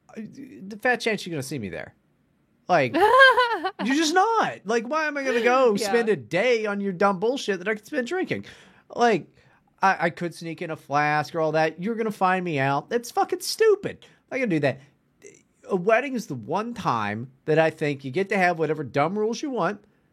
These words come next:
Speaker 1: And
Speaker 2: Yeah.
Speaker 1: also, if so, if you invite somebody and they don't come, it's the easiest party to not go to. It's the easiest party to not
Speaker 2: And
Speaker 1: go to.
Speaker 2: you're not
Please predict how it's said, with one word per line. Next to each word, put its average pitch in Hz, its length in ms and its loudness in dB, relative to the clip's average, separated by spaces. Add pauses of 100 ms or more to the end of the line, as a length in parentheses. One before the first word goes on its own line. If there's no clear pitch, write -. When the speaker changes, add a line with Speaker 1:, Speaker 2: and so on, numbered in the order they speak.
(340)
Speaker 1:
And 226 420 0 (600)
Speaker 2:
Yeah. 269 280 -6 (200)
Speaker 1:
also, 196 560 2 (1040)
if 214 160 -6
so, - 180 -8
if 233 200 -2
you 233 100 0
invite 240 260 2
somebody 226 300 0
and 185 140 -2
they 180 40 -2
don't 170 200 -4
come, 170 320 0 (180)
it's - 220 -2
the - 120 -8 (140)
easiest 190 540 -2
party 156 320 0
to 135 100 0
not 120 220 -2
go 92 160 -4
to. - 300 -12 (580)
It's 185 120 -2
the 233 200 -8
easiest 254 500 -2
party 202 240 2
to 180 40 -4
not 185 160 0
Speaker 2:
And - 80 -6
Speaker 1:
go 220 140 2
to. - 200 -10 (140)
Speaker 2:
you're 339 200 -12
not 427 280 -10